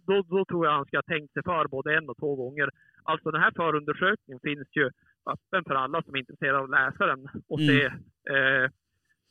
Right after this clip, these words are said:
Speaker 1: vad, vad, vad som, vad som framkom. Och jag har fått väldigt många samtal från folk som har läst
Speaker 2: Ja.
Speaker 1: och, och som ställer sig frågan, vart är bevisningen?
Speaker 2: Ja, precis.
Speaker 1: Alltså vart har de bevisningen för det, för det ni påstås ha gjort?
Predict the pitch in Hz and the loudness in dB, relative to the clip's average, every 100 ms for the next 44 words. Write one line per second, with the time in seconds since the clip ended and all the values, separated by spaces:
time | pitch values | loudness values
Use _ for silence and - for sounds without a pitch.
0 | _ 156 170 - 151 135 151 143 160 139 | _ 0 0 -2 -6 -4 -2 -2 -4 -10
1 | 131 - - 160 139 139 139 143 147 - | -8 -8 -4 -4 -4 -4 -2 -2 -4 -4
2 | 196 160 139 - 143 175 - 156 _ 156 | -4 -4 -6 -4 0 0 -2 -6 _ 0
3 | 147 180 - 139 139 - 135 131 139 131 | 0 -2 -8 -6 -6 -6 -8 -6 -6 -6
4 | 135 135 135 - 135 143 190 - _ _ | -6 -6 -6 -6 -2 0 0 -2 _ _
5 | _ 139 123 117 - _ _ - _ _ | _ -4 -2 -4 -10 _ _ -20 _ _
6 | _ 160 147 147 151 143 156 - 156 139 | _ 0 0 0 -4 -4 -8 -4 -2 -2
7 | 156 143 139 139 156 156 151 143 165 240 | -4 -2 -2 -2 -2 -2 0 -2 -2 -6
8 | - - 120 117 120 120 139 151 175 175 | -10 -6 -2 0 0 0 0 0 -2 -2
9 | - 170 160 147 143 208 - 147 135 - | -4 -4 -4 0 0 0 -4 -8 -8 -4
10 | 139 139 139 - 139 135 _ _ - 151 | 0 0 0 -2 -2 -2 _ _ 0 0
11 | 143 - 131 127 131 - 143 190 | 0 -4 -4 -4 -8 -4 -4 -4